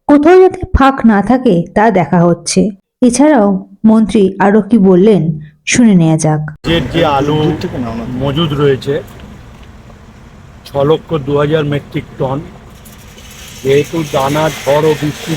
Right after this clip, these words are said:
Speaker 2: জন্য আমাদের পনেরো দিন আলু চাষ পিছিয়ে গেছে। আমরা নতুন আলু পেতে জানুয়ারি মাসের দশ থেকে পনেরো তারিখ লাগবে। আমাদের রাজ্যের প্রতিদিন খরচ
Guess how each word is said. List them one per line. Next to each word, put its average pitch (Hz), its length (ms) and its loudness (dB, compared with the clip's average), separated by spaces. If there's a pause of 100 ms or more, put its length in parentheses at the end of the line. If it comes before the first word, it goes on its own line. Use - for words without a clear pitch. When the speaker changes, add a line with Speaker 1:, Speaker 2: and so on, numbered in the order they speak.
(120)
Speaker 2:
জন্য 151 340 -2 (1000)
আমাদের 143 460 0 (720)
পনেরো 165 340 0
দিন 180 360 -4
আলু 147 220 -2 (100)
চাষ 165 160 0 (100)
পিছিয়ে 160 360 -4
গেছে। 143 380 -4 (800)
আমরা 147 300 0
নতুন 151 380 -4
আলু 151 360 -2
পেতে 170 400 -4 (720)
জানুয়ারি 160 440 0
মাসের 180 420 -2 (520)
দশ 160 320 -2
থেকে 180 300 -2
পনেরো 160 320 -2
তারিখ 151 260 -4
লাগবে। - 360 -6 (1040)
আমাদের 156 380 -2
রাজ্যের 160 480 0 (960)
প্রতিদিন 185 520 -2 (120)
খরচ 165 260 2